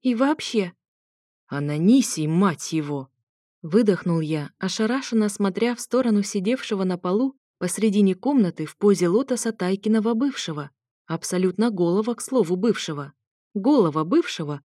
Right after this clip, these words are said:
в квартире моей жены. В квартире, куда жена не хотела меня пускать.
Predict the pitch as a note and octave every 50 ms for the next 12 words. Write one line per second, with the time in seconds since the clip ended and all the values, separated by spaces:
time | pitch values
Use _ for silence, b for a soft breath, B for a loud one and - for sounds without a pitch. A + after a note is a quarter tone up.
0 | _ _ - - - A#3 B3+ B3+ - - E4 D#4+ C4 G3+ F3+ F#3+ G#3 G#3+ A#3+ B3+
1 | A#3+ A3 C4+ D#4 D4+ A#3+ E3 D3 C#3+ - _ _ _ _ _ _ _ _ - -
2 | - F#3 F3+ E3+ - - - B3+ C#4 A#3+ E3+ D#3 - - G3 F3 F#3 F3+ E3 F#3
3 | F3+ F#3 A#3 C4+ A#3 F#3 - - F3 E3+ - G#3+ G#3+ G#3 G#3+ G#3+ A3 A3 G#3+ -
4 | C4+ C4 - - A3 E3 D3 - -